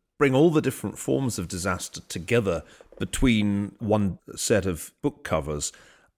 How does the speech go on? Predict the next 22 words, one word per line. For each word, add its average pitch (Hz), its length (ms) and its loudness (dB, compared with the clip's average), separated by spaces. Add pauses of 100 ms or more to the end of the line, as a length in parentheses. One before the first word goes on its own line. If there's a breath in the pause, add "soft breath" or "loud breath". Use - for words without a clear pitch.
(120)
I 196 100 4
would 226 180 2
say 160 380 2
the 120 200 -2
innovative 120 640 0
piece 127 300 0
here 120 220 4
was 107 240 0
to - 160 -10
try 107 380 -2
to - 200 -4
write 104 640 -2 (100)
in 104 180 2
the 95 100 0
same 98 680 2
space - 680 -2
about 92 320 -4
natural - 520 -6
and 101 280 -4
man-made 85 520 -6
disasters, - 720 -8
because - 440 -4